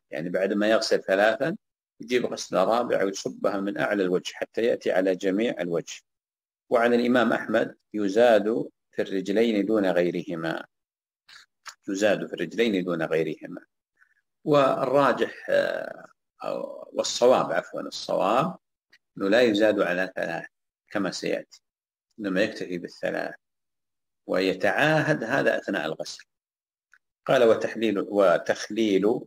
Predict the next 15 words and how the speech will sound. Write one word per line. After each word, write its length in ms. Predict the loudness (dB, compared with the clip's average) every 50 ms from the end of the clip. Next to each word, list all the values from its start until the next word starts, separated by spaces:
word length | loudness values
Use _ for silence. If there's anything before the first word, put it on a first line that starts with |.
| -6 -2
اللحية 540 | -2 0 0 0 -2 -4 -4 -4 -4 -4 -2 -2
الكثيفة"، 680 | -4 -6 -2 -4 -4 -4 -2 -6 -6 -6 -4 -6 -6 -6 _ _ _ _ _ _ _ _ _ _ _
تخليل 460 | -8 -8 -6 -4 -2 0 0 0 0
اللحية 420 | -2 -2 -2 -4 -2 -2 -2 0 -2
الكثيفة. 500 | -4 -6 -10 -14 -12 -12 -20 -20 _ -20 _ _ _ -20 _ _ _ 0
ثبت 300 | 2 2 2 2 2 0
أن 200 | -2 -2 -2 -2
النبي 380 | 0 -2 0 0 0 2 2
عليه 200 | 2 2 2 0
الصلاة 380 | 0 -2 -4 -8 -6 -6 -6 -6 -8
والسلام، 580 | -10 -10 -8 -6 -4 -2 -2 0 -2 -4 -8 -10 _ _ _ _ _ _ _ _ _ _ _ _ _ _ _ _ _ _ _ _ -12
آه، 180 | -6 -4 -4 -4
كان 300 | -4 -2 0 2 2 4
يخلل 640 | 4 2 2 2 0 0 0 0 -2 -2 0 -2 -4
لحيته 720 | -4 -6 -4 -4 -4 -4 -2 -4 -4 -4 -4 -8 -8 -10